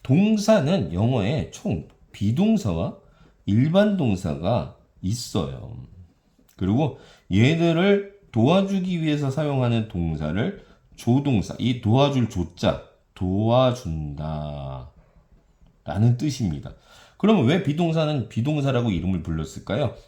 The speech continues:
비동사는요, 비가 원형이기 때문에 비동사라고 부르는 겁니다. 그리고 비동사에 현재형이 있고 과거형이 있고 부-, 과거 분사형이 있고 현재 분사형이 있잖아요. am,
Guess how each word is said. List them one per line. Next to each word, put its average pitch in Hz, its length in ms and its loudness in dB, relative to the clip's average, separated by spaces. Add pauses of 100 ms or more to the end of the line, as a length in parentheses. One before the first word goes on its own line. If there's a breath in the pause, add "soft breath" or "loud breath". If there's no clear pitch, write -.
(160)
비동사는요, 113 920 -2 (340 loud breath)
비가 196 1300 2 (140)
원형이기 135 800 0
때문에 110 560 -2
비동사라고 107 840 0
부르는 156 320 0
겁니다. 67 360 -6 (580 soft breath)
그리고 214 420 2 (400 soft breath)
비동사에 185 960 0
현재형이 196 580 0
있고 170 280 -6
과거형이 117 560 0
있고 135 280 -6
부-, - 140 -12
과거 127 320 -2
분사형이 107 420 2
있고 156 340 -6
현재 180 240 -2
분사형이 117 500 0
있잖아요. 71 460 -6
am, 95 160 4